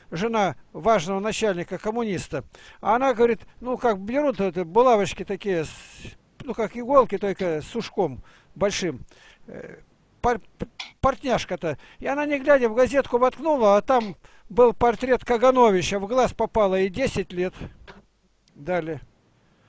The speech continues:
Значит, коммунисты тоже смотрели. А возьми, вот когда Микояна стрелял, стреляли это во-, при, ну, сына Сталина, это Василий, об этом написано.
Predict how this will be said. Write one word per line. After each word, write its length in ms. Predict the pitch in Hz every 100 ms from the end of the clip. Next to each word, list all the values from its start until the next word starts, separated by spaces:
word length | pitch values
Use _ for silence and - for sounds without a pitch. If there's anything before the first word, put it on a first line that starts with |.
| _ -
Значит, 420 | 180 202 214 -
коммунисты 500 | 208 220 269 - 262
тоже 300 | 247 214 226
смотрели. 640 | - 220 214 185 139 120 - - - -
А 120 | 160
возьми, 300 | 202 240 247
вот 140 | 233 -
когда 180 | 208 208
Микояна 520 | 220 220 226 208 190
стрелял, 540 | - 214 208 190 160 - - -
стреляли 440 | - 226 226 190
это 240 | 180 185 180
во-, 540 | 180 180 170 160 - - _ _ _ _ _ -
при, 560 | 214 196 165 147 127 - _ - _ - - _
ну, 240 | - 214 170
сына 400 | - 269 233 190
Сталина, 720 | - 220 190 170 160 151 139 - - _ -
это 320 | 135 147 131
Василий, 500 | 151 208 - 233 170
об 160 | 175 180
этом 260 | 175 160
написано. 640 | 156 151 156 - 131 113